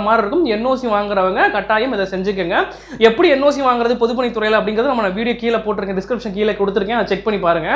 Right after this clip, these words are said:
So இந்த டாக்குமெண்ட் எல்லாம் ரெடி பண்ணிக்கோங்க. இதை ரெடி பண்ணதுக்கு அப்புறமேட்டுக்கு கணினி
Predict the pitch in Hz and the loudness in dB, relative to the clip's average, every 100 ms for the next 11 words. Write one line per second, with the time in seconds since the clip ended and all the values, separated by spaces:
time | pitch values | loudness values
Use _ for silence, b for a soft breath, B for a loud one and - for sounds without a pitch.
0 | 349 B B - 294 262 269 269 247 285 | -2 B B 2 4 4 4 6 6 4
1 | 302 240 240 208 220 208 185 175 196 330 | 0 0 2 0 -2 -4 -4 -4 -4 -4
2 | B B 214 226 294 320 277 233 214 233 | B B 2 4 2 2 2 2 2 2
3 | 226 185 180 208 269 - 208 220 285 294 | 0 -2 0 4 4 2 2 2 2 0